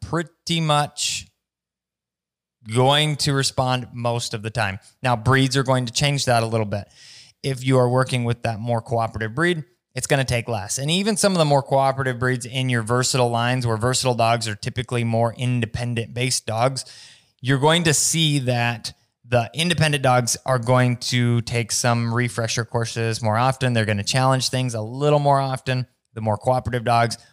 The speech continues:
once they kinda get it, they're gonna be on track with that. And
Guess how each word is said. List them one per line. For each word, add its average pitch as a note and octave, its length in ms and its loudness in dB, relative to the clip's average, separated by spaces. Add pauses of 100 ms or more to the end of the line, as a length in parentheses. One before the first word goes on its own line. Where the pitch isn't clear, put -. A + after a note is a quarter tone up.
once C#3 220 -4
they C#3 100 0
kinda B2 240 0
get C3+ 220 4
it, C3 120 0
they're C3 100 0
gonna B2 140 2
be A#2 100 2
on A2 160 2
track A2 300 -2
with G#2+ 140 -4
that. G#2+ 360 -4
And A2 360 0